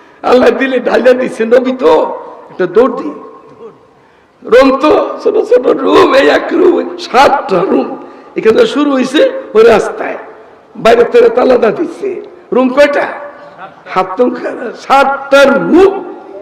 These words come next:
ওই, ওই রাস্তায় রুম, শেষটা ওখানে উড়াউড়ি লাগছে। তখন দিলে ডালছে, "একটু দৌড় দে", তো দৌড় তো দিছে, ওই রুমের থেকে ফাটাফাট, ফাটাফাট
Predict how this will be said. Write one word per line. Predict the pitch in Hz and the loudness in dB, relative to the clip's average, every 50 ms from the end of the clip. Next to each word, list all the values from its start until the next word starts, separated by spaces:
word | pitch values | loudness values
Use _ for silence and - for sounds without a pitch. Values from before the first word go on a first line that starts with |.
| - - | -2 0
ওই, | - 302 330 359 370 359 330 320 - 294 254 - - - | 2 4 4 4 4 4 4 2 0 -4 -8 -10 -6 -2
ওই | 233 226 | -2 0
রাস্তায় | - 330 - - - - - - - | 0 -2 -4 -6 -6 -8 -8 -8 -8
রুম, | - - - - - - - _ _ _ - | -8 -12 -14 -14 -16 -20 -20 _ _ _ -4
শেষটা | - - - - - - - - - - - - - - - - - | 0 2 2 2 2 -2 -6 -8 -8 -8 -8 -12 -16 -20 -18 -12 -12
ওখানে | - - - - 269 269 277 - - - | -10 -6 -2 -2 0 0 0 -2 -2 -2
উড়াউড়ি | 233 240 247 220 214 - - | 0 2 4 4 4 2 0
লাগছে। | - - - - - - - 151 - - - - - - - - - - - - - - _ _ _ _ _ _ - | -2 -6 -8 -10 -6 -2 0 0 0 0 -2 -8 -14 -20 -20 -20 -20 -20 -20 -20 -20 -20 _ _ _ _ _ _ 0
তখন | 226 220 - 226 220 220 254 247 - - - - - - - - 147 | 0 2 2 2 2 2 2 0 -2 -6 -12 -16 -16 -18 -18 -12 -4
দিলে | 190 254 262 254 233 | -2 2 4 4 4
ডালছে, | 233 240 247 226 240 262 | 6 6 4 4 2 0
"একটু | 254 - 262 247 | -4 -2 -4 -6
দৌড় | 262 - - 311 349 370 381 381 381 359 | -6 -2 2 4 6 6 6 4 2 2
দে", | 349 349 339 311 240 - - - - - - - - - - - - - - _ _ - | 2 2 2 0 -2 -4 -6 -8 -12 -16 -18 -20 -20 -20 -20 -20 -20 -20 -20 _ _ -4
তো | 190 175 | -4 -2
দৌড় | - 240 285 339 339 339 339 339 | 2 4 6 6 6 4 2 2
তো | 392 415 392 - | 2 4 4 2
দিছে, | 320 330 330 - - - 381 381 330 - - - - - - - - - - - | 2 0 0 -2 0 2 4 4 4 4 4 2 -2 -4 -10 -12 -16 -10 -2 2
ওই | 233 294 | 4 4
রুমের | 294 139 - 165 - - - | 6 6 6 6 6 4 2
থেকে | - - - - - 214 202 - - - - - - - - - - - - - - - - - - - | 2 2 2 2 4 4 4 4 4 2 -2 -4 -8 -12 -14 -16 -18 -20 -20 -20 -20 -20 -20 -20 -10 -2
ফাটাফাট, | - 277 320 302 285 277 269 - - - - 480 - - - - - - - | 2 2 2 4 4 4 4 2 2 2 2 2 2 0 -4 -6 -6 0 0
ফাটাফাট | 311 311 - - - - - - - - - - - | 0 2 2 0 -2 -2 -2 2 2 4 4 2 0